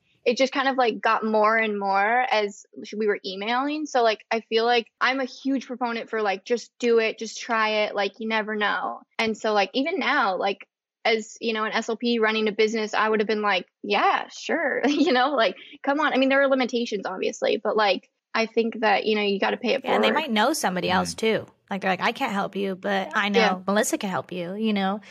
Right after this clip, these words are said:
Speaker 2: which is great too.
Speaker 3: Yeah, that's a good point. W-, what's the, what's the story behind starting Pediatric Speech Pals as a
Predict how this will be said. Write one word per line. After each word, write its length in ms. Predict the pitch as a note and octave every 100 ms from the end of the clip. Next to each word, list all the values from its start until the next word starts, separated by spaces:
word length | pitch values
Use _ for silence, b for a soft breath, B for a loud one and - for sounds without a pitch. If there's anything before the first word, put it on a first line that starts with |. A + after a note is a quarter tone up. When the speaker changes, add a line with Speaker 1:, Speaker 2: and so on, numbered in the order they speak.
| B -
Speaker 2:
which 180 | A3+ G#3
is 120 | G3
great 260 | - F#3+ -
too. 300 | G#3+ F3+ - _ _ _ _ _ G2
Speaker 3:
Yeah, 140 | G2+
that's 160 | F2+ -
a 60 |
good 180 | F#2 F2
point. 300 | F#2+ F#2 D#2+ - b b b b b b -
W-, 140 | F#2+
what's 380 | - A2 C#3 -
the, 300 | F#3+ F3+ B2+
what's 180 | A2 B2
the 100 | E3
story 440 | - B2+ A#2+ A#2+
behind 640 | G#2+ F#2+ F#2+ G#2 G2+ G2 F#2 - _ -
starting 640 | - G2 G2+ F#2+ F#2 F2 -
Pediatric 580 | - F#2 F2+ F2 E2+ E2
Speech 360 | - - F2 -
Pals 260 | E2 E2
as 240 | D#2 F2
a 100 | E2